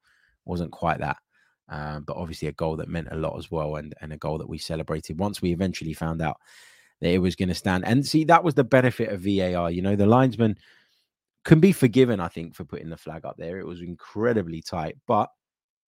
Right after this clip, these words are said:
that's what we got V A R for, um, you know, uh, to be able to,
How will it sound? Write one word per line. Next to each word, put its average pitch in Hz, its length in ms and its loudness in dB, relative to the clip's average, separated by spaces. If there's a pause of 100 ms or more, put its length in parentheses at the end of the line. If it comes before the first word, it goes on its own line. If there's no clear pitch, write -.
(1700)
that's 90 220 -4
what 110 100 2
we 98 80 0
got 92 200 -2
V 92 160 -2
A 90 100 -4
R 90 180 0
for, 78 260 -10 (460)
um, 82 580 -8 (500)
you 85 80 -10
know, 80 180 -10 (960)
uh, 78 360 -4 (100)
to - 120 -10
be 87 120 0
able 82 200 -4
to, 80 260 -6